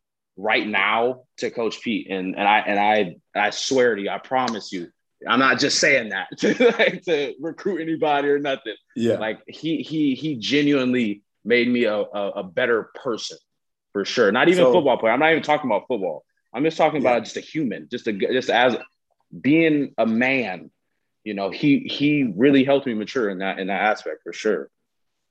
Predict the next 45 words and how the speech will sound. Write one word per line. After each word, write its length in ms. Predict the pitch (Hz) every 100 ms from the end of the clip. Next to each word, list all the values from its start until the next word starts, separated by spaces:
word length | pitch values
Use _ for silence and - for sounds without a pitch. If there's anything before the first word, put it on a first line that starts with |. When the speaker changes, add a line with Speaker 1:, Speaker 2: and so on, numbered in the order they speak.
| -
Speaker 2:
Man, 240 | 110 101
I 80 | 104
love 320 | 110 110 98
that. 260 | 107 110 - _ _
And, 320 | 127 131 120 117
you 80 | 147
know, 200 | 120 -
I 140 | 120 123
know 220 | 127 123
exactly 460 | 113 123 123 -
what 100 | 113
you're 100 | 110
talking 280 | - 120 123
about 240 | 107 107 -
because 300 | 110 110 113
I 140 | 123
had 140 | 131 107
a 40 |
chance 540 | - 113 107 101 - - _ _ _ _ -
to, 340 | 123 120 95 -
to 360 | 110 98 98 -
play 300 | - 139 127
with, 400 | 117 131 131 - 117
uh, 380 | 123 113 104 95 _ _ _ _ _ -
on 120 | 123
the 80 | 117
same 320 | 151 135 117
team 480 | - 151 127 110 104
when 140 | 110
I 100 | 120
was 180 | 127 120
at 200 | 110 - -
Oregon 600 | 143 139 117 107 101 - _ _ _ -
back 220 | 127 120
in 60 |
nineteen 420 | 113 127 123 131 123
ninety-five, 880 | 120 113 110 - 139 120 113 110 _ _ _
and 80 | 113
he 120 | 147
was 160 | 139 117
a 60 |
coach 300 | 117 139 131
from 220 | - 117
Portland 420 | 110 - 131 120 117
State, 380 | - 156 -